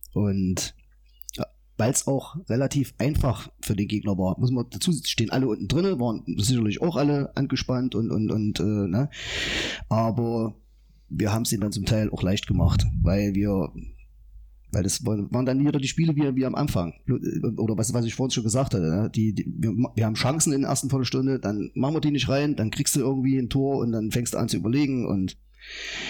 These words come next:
dann rennst du noch mal an und dann wirst du halt, schießen sie, kontern sie dich aus oder so, ne? War leicht, waren leichte Spiele dann gegen uns zu gewinnen, finde ich.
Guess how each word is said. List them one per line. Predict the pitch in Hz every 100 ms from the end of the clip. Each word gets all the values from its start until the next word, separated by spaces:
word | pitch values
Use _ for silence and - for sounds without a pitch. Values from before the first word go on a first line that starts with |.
| - - - -
dann | 95
rennst | 98 120 131
du |
noch | 107 110
mal | 110
an | 117 139
und | 123
dann | 107 107 101
wirst | -
du | 107
halt, | 98 92 - - -
schießen | - 117 113
sie, | 101 107 87 98 -
kontern | - 117 110 101
sie | 95
dich | 76
aus | 98 104
oder | 92
so, | 87
ne? | 90 110 - - -
War | 98 95
leicht, | 110 - - _ - - -
waren | 104 107
leichte | 117 110
Spiele | - 120 113
dann | 101
gegen | 104 82
uns | 95 -
zu |
gewinnen, | 92 101 87
finde | 98 78
ich. | 95 -